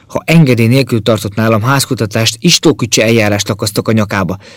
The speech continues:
Nekem a törvény azt ad, lehetővé teszi.” „A törvény itt én vagyok”, vágott vissza a serif, „legalábbis a választásig.”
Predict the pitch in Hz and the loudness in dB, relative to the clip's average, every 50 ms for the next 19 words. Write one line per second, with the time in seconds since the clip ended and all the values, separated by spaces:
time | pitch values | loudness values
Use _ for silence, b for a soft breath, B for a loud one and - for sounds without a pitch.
0 | B B - 127 - 139 143 139 - - 175 175 156 147 143 143 135 120 - 135 | B B -8 -4 0 2 0 2 2 2 4 4 6 6 4 4 2 2 0 0
1 | 120 127 143 151 131 110 - 117 110 98 104 101 - 98 98 - - 98 b b | 0 2 2 2 2 0 0 0 0 0 0 -2 -2 -6 -6 -6 -8 -8 b b
2 | b b b b b b b b _ _ _ _ _ _ _ _ _ _ _ _ | b b b b b b b b _ _ _ _ _ _ _ _ _ _ _ _
3 | _ - - _ _ - 120 - - - 156 165 160 143 131 135 131 131 131 131 | _ -20 -20 _ _ -4 -4 -4 0 2 4 4 6 6 6 6 6 6 4 4
4 | 120 - - - - 143 143 131 113 92 92 90 85 92 90 - - 95 90 85 | 2 0 -4 -2 0 2 2 2 2 0 0 -2 -2 -4 -6 -4 -4 -4 -4 -4
5 | - 90 - 110 104 - - 95 101 - - 104 101 98 98 - b b b b | -4 -6 -8 -8 -8 -6 -6 -6 -6 -6 -4 -4 -4 -6 -6 -10 b b b b
6 | b b b b 110 110 113 117 113 110 113 117 - 127 113 120 110 98 82 - | b b b b 0 2 4 4 4 4 2 2 2 2 0 0 0 0 -2 -2
7 | - - - - - - - - - - | -6 -8 -8 -8 -6 -6 -6 -8 -10 -14